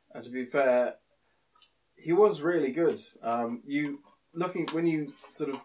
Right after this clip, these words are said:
first coming out of the film, you think, "Oh, there wasn't that much, that much of him there."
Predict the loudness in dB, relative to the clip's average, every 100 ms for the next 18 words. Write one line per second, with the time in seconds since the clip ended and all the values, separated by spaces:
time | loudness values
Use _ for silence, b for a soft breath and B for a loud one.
0 | _ -20 _ _ _ _ _ _ _ _
1 | _ -4 0 0 -4 -4 -2 -2 -4 -4
2 | -2 -4 -6 -10 -8 -4 0 0 0 -2
3 | -6 -6 -8 -10 -18 -20 _ -16 -8 -6
4 | -6 -8 -8 -6 -6 -8 -12